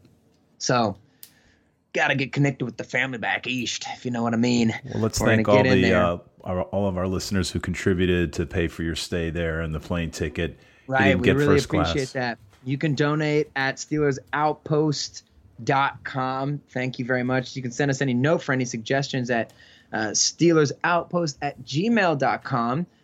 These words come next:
Speaker 1: Help us with our segments. Tell us, you know, the tone of our voice is annoying. We won't be able to do anything about that, but,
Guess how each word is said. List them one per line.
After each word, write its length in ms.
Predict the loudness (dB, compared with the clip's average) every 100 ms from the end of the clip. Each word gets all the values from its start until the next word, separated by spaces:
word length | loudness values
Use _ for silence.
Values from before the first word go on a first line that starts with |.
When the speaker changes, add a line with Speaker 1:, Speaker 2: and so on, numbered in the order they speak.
| -6
Speaker 1:
Help 160 | -4 -2
us 140 | -4
with 120 | -4
our 60 | -4
segments. 760 | -2 0 2 2 2 0 -4 -8 _ _ _ -2
Tell 240 | 0 2
us, 420 | 0 -4 -12 -14 _ _ _ _ -6
you 100 | -4
know, 240 | -4 -8 _ -10
the 220 | -4 -2
tone 260 | 0 0
of 100 | 2
our 120 | 0 0
voice 320 | 0 0 0
is 120 | -2
annoying. 540 | 0 2 2 2 0
We 140 | -2 -2
won't 200 | -2 -2
be 60 |
able 100 | -2
to 60 | -2
do 140 | -2
anything 280 | -2 -2 -4
about 300 | -2 -2 -2
that, 260 | 0 -2 0
but, 240 | -4 -4